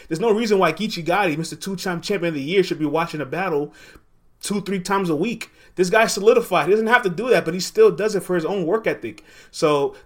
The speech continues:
a guy that's established is working harder than the guy that's trying to get established.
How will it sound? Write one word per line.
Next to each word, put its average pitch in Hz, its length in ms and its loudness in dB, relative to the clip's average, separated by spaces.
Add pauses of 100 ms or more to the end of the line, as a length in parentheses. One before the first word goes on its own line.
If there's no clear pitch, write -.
a 143 100 -8
guy 175 300 0
that's 214 160 2
established 180 680 0
is 160 120 -6
working 175 280 0
harder 180 280 -2
than 175 100 0
the 160 60 -2
guy 160 260 0
that's 156 180 -4
trying 220 420 -4
to 208 60 2
get 160 140 2
established. 110 680 -10